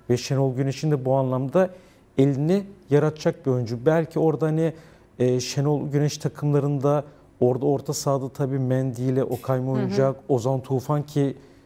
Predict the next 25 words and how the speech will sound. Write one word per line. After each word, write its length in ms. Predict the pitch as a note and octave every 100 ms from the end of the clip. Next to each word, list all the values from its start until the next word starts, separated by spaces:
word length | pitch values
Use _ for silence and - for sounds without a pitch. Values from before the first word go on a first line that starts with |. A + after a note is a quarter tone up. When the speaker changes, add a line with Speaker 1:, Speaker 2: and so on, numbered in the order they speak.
| _ - _
Speaker 1:
Trab-, 500 | - C#3 C#3 - - -
Bursaspor'da 840 | B2 C3 - B2 - C3 A#2+ B2+
Şenol 320 | - A#2 B2
Hoca'nın 260 | A#2+ B2 C3
elinde 540 | B2 B2+ B2 B2+ C3 C3 - - -
bir 200 | A#2+ C3
adeta 360 | B2+ B2+ C3+ -
elmas 420 | B2+ A#2+ C3 C3
gibi 140 | B2+ G#2
parlamıştı. 580 | - A2 G#2 G#2+ G#2
Speaker 2:
Geçen 300 | F3 F#3+ G3
sezon 400 | F#3 F#3+ F3 F#3+
da 40 | F#3+
iyi 100 | E3
geçirdi. 560 | D3+ - - - F3 A3+ - _ _ _ -
Speaker 1:
Ee, 360 | C3 B2+ B2+ B2+ -
orada 440 | F#3 G#3 F#3+ E3+
bir 140 | F#3 F3
belki 280 | F3+ F3 F#3
hani 120 | F3+
on 280 | E3 E3+ D#3+
numara 300 | D#3 D3 D3+
pozisyonunda 840 | - D3 - C#3 C3 B2 B2+ B2 - - - _ - - _ - _ -
eksiklik, 680 | C3+ - - - B2+ - C3
e, 380 | A#2 A2+ A2+